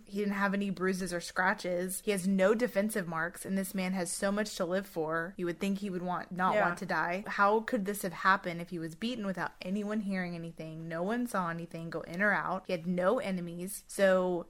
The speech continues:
Speaker 1: Detective Apple thinks maybe it's his wife. Maybe she hired a
Speaker 2: Mm,
Speaker 1: hitman.
Speaker 2: unfortunately,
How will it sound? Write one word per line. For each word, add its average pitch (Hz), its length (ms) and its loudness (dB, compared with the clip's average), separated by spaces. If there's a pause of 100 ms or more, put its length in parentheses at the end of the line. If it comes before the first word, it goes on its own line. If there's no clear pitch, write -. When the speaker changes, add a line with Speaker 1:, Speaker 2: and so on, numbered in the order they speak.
Speaker 1:
Detective 214 340 2
Apple 185 300 4
thinks 170 540 -6
maybe 208 480 0
it's 226 140 -4
his 180 140 -8
wife. - 480 -8
Maybe 175 320 -8
she 170 200 -8
hired 170 240 -2
a - 20 0
Speaker 2:
Mm, 190 160 -2
Speaker 1:
hitman. 254 280 0 (520)
Speaker 2:
unfortunately, 233 300 -2